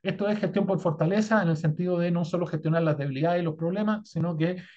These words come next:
gestionar el desarrollo de nuestros equipos. Segundo, roles de equipo. ¿Mm? Las per-, necesitamos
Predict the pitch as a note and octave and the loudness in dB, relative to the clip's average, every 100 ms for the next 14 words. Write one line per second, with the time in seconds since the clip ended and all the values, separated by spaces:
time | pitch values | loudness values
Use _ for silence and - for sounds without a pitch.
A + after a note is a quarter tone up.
0 | _ D3+ D#3 E3 F3+ F3+ D#3+ D3 C#3+ G#3+ | _ -4 2 2 2 2 2 2 2 2
1 | B3 A#3+ A3 G#3 F3+ E3+ A#2 A2 - - | 2 2 2 0 -2 -2 -4 -8 -14 -20
2 | - - - E3 A#3 B3+ B3 G3 G#3 A3+ | -20 -6 -2 2 2 2 2 2 4 2
3 | G3+ D#3 D#3 - A2 - - _ _ _ | 2 -2 -2 -4 -6 -8 -14 _ _ _
4 | _ _ _ _ _ B2+ E3 - - - | _ _ _ _ _ -2 -2 -2 -16 -4
5 | D3 C#3+ D#3 - D3 - - G3+ B3 - | 0 2 0 2 2 2 2 4 4 2